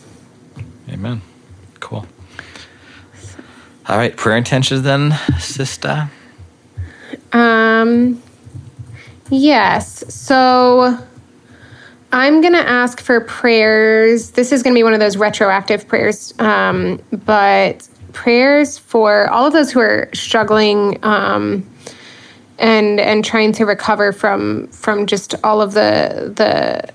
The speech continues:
Speaker 2: the massive, um, destruction of the hurricane. Um, the, so we, I feel like it's Hurricane Ida.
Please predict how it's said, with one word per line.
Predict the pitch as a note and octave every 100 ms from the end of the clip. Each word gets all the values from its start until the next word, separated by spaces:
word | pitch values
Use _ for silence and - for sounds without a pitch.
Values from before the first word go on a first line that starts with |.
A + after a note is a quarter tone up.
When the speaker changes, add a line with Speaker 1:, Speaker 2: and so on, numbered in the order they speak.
| _ _ -
Speaker 2:
the |
massive, | A3 G3+ G3 G3 A3+ G3+ F#3
um, | - G#3 F#3+ G3 - G3 - - _ _ - - _ _ _ _ _ - - - -
destruction | - A#3 - A3 -
of | G#3+
the | G3+
hurricane. | G3 G#3 G3 G#3+ G3+ G3 G#3+ - - - -
Um, | A3 G3+ F#3+ F#3+ G3 F#3 - - -
the, | A#3+ G#3+
so | - B3 A3 G#3 -
we, | G#3+ A3+ A3 A3 A3 G#3+ G3 - - - - - - - - -
I | A#3
feel | C#4
like | F#4+
it's | G4+
Hurricane | - C4 C4 B3
Ida. | - F3 F#3 G#3 A#3 A#3+